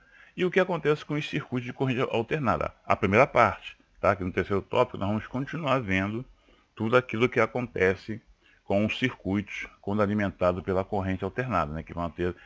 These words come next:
determinadas características. Bom, o gerador de energia alternada, né? Ele é um equipamento que converte a energia mecânica em energia elétrica.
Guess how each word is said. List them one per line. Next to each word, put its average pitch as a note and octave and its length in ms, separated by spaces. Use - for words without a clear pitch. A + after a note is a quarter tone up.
determinadas F#2 580
características. - 1160
Bom, B2+ 300
o A#3+ 80
gerador G#3 340
de C3+ 80
energia F#2+ 500
alternada, E2 800
né? G#2 160
Ele C#3+ 200
é C3+ 80
um C#3+ 120
equipamento F#2 840
que C#3 120
converte B2+ 500
a A#2+ 40
energia F2 500
mecânica F#2+ 760
em D3+ 120
energia D#3 540
elétrica. F#2 500